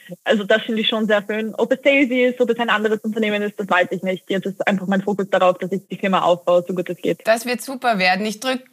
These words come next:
Speaker 2: dir ganz fest die Daumen. Alles Gute
Speaker 1: Vielen, vielen
Speaker 2: für
Speaker 1: Dank.
Speaker 2: Salesy jetzt mal.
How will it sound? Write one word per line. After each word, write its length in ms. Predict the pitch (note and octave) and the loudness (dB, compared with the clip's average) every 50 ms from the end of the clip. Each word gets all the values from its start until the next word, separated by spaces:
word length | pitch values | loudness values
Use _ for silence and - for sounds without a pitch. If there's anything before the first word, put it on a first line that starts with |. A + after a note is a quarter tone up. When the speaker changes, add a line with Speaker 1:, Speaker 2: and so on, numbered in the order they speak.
| - - - - A#3+ - | -14 -14 -12 -10 -6 -4
Speaker 2:
dir 100 | C4+ B3+ | -2 0
ganz 240 | A#3+ A#3 B3+ C4 - | 2 0 0 0 -2
fest 220 | C4+ C4 C4 C4 | -4 -4 -4 -4
die 80 | - A3+ | -4 0
Daumen. 340 | G#3+ F#3+ F#3+ G3+ A#3 C4 B3+ | 2 2 2 2 0 -2 -2
Alles 240 | - G#3+ A#3+ B3+ B3+ | -2 -2 -2 -4 -6
Gute 260 | - B3+ A#3+ A3+ - C#4 E4 F#4 F#4 | -6 -6 -6 -2 0 0 0 0 2
Speaker 1:
Vielen, 240 | D4 C4 C4+ C#4+ B3+ | 2 2 2 2 2
vielen 160 | - C4 C4 | 2 2 2
Speaker 2:
für 120 | B3 B3 | 4 4
Speaker 1:
Dank. 140 | A#3+ A3 A3 | 4 2 2
Speaker 2:
Salesy 160 | A#3 A#3 B3+ | 0 -4 -4
jetzt 200 | A#3+ A#3+ A#3+ A#3 | -4 -6 -6 -4
mal. 220 | B3+ A3+ A3 B3 | -2 -2 0 -2